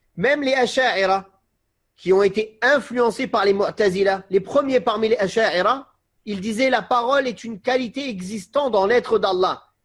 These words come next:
Mais ce Coran n'est pas sa parole, seulement une imitation de sa parole. Sa parole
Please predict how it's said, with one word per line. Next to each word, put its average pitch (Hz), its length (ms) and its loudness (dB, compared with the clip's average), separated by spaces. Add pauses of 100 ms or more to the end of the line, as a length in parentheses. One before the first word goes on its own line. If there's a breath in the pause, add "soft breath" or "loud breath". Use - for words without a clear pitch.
(340)
Mais 180 160 2
ce 190 140 -2
Coran 277 800 2
n'est 202 220 0
pas 285 240 -2
sa 254 160 -2
parole, 190 480 0 (340)
seulement 285 640 -2
une 247 260 -6
imitation 311 760 -2
de 254 100 -2
sa 190 180 -2
parole. 123 340 -6 (340)
Sa 220 180 0
parole 240 500 0